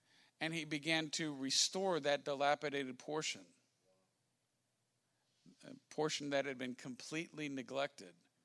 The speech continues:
and therefore made our nation vulnerable. While he was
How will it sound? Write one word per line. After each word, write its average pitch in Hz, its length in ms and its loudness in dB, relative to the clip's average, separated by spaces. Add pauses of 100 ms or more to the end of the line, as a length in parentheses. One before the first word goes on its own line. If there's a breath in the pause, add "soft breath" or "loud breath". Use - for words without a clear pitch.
(560)
and 120 160 -6
therefore 135 420 -2
made 123 240 -2
our 127 80 0
nation 123 400 -4
vulnerable. 113 540 -8 (1900 loud breath)
While 202 240 8
he 202 180 0
was 180 420 2